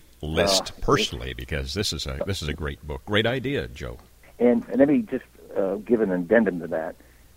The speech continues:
Speaker 2: Uh, I've gotten a lot of good positive comments in that, so I'm about a third of the way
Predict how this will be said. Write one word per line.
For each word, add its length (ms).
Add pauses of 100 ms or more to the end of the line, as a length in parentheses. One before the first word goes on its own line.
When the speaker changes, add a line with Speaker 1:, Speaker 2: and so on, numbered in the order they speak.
(120)
Speaker 2:
Uh, 240
I've 220
gotten 240
a 100
lot 360
of 100
good 240
positive 520
comments 540 (240)
in 120
that, 260 (140)
so 280
I'm 260
about 280
a 40
third 320
of 60
the 60
way 420